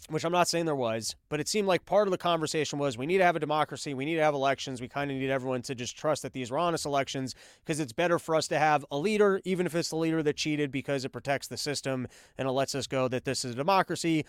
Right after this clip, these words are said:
'cause we don't really have a way of redoing elections." Um,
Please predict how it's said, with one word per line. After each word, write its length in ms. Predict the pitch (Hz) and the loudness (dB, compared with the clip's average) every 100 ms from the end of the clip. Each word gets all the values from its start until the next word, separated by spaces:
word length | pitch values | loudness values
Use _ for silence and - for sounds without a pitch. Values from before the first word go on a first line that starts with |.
| - _ | -8 _
'cause 160 | 175 143 | -4 2
we 60 | |
don't 160 | 170 180 | 2 4
really 200 | 165 160 | 6 6
have 180 | 156 147 | 6 6
a 80 | |
way 220 | 143 143 139 | 4 4 4
of 100 | 110 | 0
redoing 640 | 110 143 147 131 131 123 | -4 0 0 0 -2 0
elections." 680 | 113 110 - - 95 - - - - _ - | 0 -2 -4 -12 -10 -10 -10 -16 -20 _ -2
Um, 460 | 131 127 127 127 | 2 4 4 4